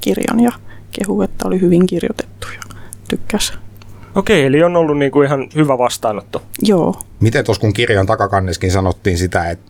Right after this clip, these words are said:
Speaker 3: et kaikilla ihmisillä on susta mielipide ja niinku jakaakin mielipiteet aika, aika kahtia, niin näkyykö se näissä julkisissa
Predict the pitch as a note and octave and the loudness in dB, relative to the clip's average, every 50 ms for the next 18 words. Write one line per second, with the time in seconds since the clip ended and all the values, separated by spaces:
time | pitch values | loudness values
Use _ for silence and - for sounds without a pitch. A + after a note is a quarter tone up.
0 | - - F#2+ - - - F#2 F#2 - - F2 E2 E2 F2+ F2 D#2+ F2+ E2+ F2 F2 | -8 -8 -8 -4 -2 -2 -2 -2 -2 -2 -2 0 2 2 2 2 2 2 4 2
1 | E2+ E2+ E2 F2 F2 - - G2 F#2+ G2+ G2 F2+ E2 D#2+ D2+ - E2+ D#2 D#2 D2+ | 2 2 0 -2 -4 -2 0 0 2 2 2 2 0 -2 -2 -2 -2 -2 0 -2
2 | D2 C#2 - - - - - - F2+ E2 D2+ D2+ D2+ D#2 D#2+ D#2+ D#2+ E2 E2 - | -2 -4 -6 -12 -20 -20 -6 -4 -2 -2 -2 -4 -2 -2 0 0 0 0 0 -2
3 | D#2+ D2 C#2+ - F2 D#2+ E2 E2+ D#2+ D#2 D#2 D2+ E2+ D#2+ D2+ D2 - C#2+ D#2+ - | -2 -4 -2 -2 0 2 2 2 4 2 2 0 0 -2 -2 -2 -2 -4 -4 -4
4 | E2 D#2+ - - - - - - - - - G2 F#2+ G#2 G2+ - G#2+ - - - | -4 -6 -6 -12 -14 -12 -12 -12 -10 -4 -2 -2 -2 -2 -2 -2 -2 -2 -2 -4
5 | - - - F2+ D2+ D#2 D#2+ D#2+ - - A2 A2 C3 C#3+ - C3+ G#2+ - - - | -8 -6 -4 -4 -2 -2 -2 -4 -4 -4 -2 -2 -2 -2 0 -2 -2 -2 -2 -4
6 | F2 E2 D#2 D#2+ D2+ - - - F2 D#2 F#2 F#2+ F#2 E2 D2+ - E2+ D2 D2+ D2 | -4 -2 -2 -2 -2 -2 -2 0 2 2 4 4 4 2 2 0 -2 -4 -2 -4
7 | - - - E2+ | -2 -2 0 -2